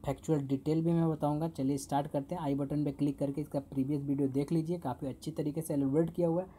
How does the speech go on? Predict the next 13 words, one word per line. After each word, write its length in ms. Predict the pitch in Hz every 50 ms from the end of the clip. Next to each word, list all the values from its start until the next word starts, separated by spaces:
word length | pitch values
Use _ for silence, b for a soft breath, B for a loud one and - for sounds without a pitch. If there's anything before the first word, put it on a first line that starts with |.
| B B B B B B B B -
तो 180 | - 247 262 - - 175 147 139 - - -
eleventh 280 | 175 185 202 226 226
question 380 | 220 - 208 190 190 208 202 214
है, 100 | 233 233 - -
अठारह 520 | 180 170 - - - - - 165 190 214
सौ 140 | 208 208 202
अठारह 340 | 175 165 - 156 160 165 185
में 120 | 190 185
पहला 480 | 185 - - - 170 156 165 175 202 214
सूती 480 | 208 - - 165 160 160 - - 190 180
वस्त्र 340 | 156 160 170 170 - 170
कारखाना 520 | 165 - 156 147 - - 147 143 151 160 160
निम्न 420 | 151 151 156 175 185 175 175 170